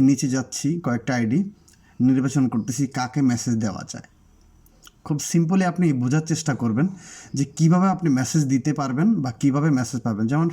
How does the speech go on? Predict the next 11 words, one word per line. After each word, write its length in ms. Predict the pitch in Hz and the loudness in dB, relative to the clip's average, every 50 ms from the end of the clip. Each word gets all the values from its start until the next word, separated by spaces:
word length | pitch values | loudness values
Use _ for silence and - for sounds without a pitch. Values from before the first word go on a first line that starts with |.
| 165 - | -2 -4
ফ্যাশন 300 | 156 143 - - 175 156 135 | -6 -4 -2 -2 -2 0 0
হাউস, 220 | 139 135 143 170 170 - - - _ - - - - - - - _ - 147 | 0 0 0 -2 -2 -6 -12 -18 _ -20 -20 -20 -20 -20 -20 -16 _ -4 -2
এই 60 | 151 151 | -2 -2
আপুকে 240 | 147 139 156 156 165 170 | -2 -2 -4 -2 0 0
আমরা 120 | 170 170 175 151 139 | 0 2 2 2 0
মেসেজ 220 | 143 - 170 165 160 156 | 0 0 0 2 2 0
অপশনটা 320 | 160 - 160 160 143 165 156 - | 0 2 2 2 2 2 0 0
পেয়ে 160 | 165 147 131 117 | 0 2 2 0
গেছি 160 | 123 120 - 139 131 | -2 -2 0 2 2
ওনার 160 | 127 131 135 123 - | 2 2 0 -2 0
পেজে। 260 | 135 123 110 117 | 0 0 2 2